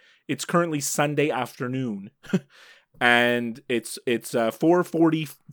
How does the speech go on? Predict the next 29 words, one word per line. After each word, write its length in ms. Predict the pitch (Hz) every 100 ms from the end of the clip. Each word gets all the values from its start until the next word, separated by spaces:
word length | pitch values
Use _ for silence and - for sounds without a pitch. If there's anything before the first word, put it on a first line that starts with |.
| -
four 260 | 151 160 175
forty-three 800 | 175 170 170 156 156 156 117 113
on 180 | 104
Sunday 320 | 107 123 147 143
afternoon. 680 | 139 139 139 123 101 98 - _ _ _ _ _
And, 680 | 113 113 113 113 113 113 - _ -
um, 560 | 110 107 107 104 107 - 123 113 -
game 260 | - 139 139
five 480 | 151 143 135 123 - _ _ _ -
is 160 | 127 -
going 240 | 135 135
to 80 | 127
be 80 | 117
played 300 | 135 120 113
tonight. 520 | 123 123 92 - - _ _ _ _ _ _
So 420 | - 131 120 120
by 180 | 117 127
the 80 | 127
time 460 | 143 156 156 143 139 -
this 200 | 135 -
podcast 560 | - 139 139 135 123
is 140 | 131 120
released, 760 | 123 139 127 - - - 120
game 220 | 131 131
five 460 | 127 127 123 117 107
will 160 | 117 117
have 160 | 110
happened 320 | 117 123 113 98
already. 340 | 90 92 -